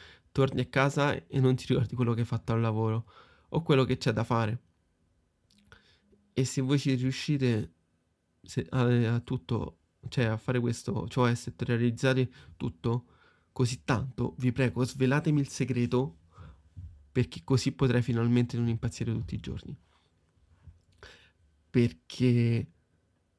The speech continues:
io mentre faccio una cosa ne penso ad altre cento che ho da fare, come penso tutti. Sì, ti concentri su quella cosa, sai che dopo ce n'hai altre dieci da fare,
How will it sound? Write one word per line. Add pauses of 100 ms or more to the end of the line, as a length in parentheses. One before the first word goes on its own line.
(680)
io
mentre
faccio
una
cosa
ne
penso
ad
altre
cento (280)
che
ho
da
fare, (1160)
come
penso
tutti. (260)
Sì,
ti
concentri
su
quella
cosa, (920)
sai
che
dopo
ce
n'hai
altre
dieci
da
fare,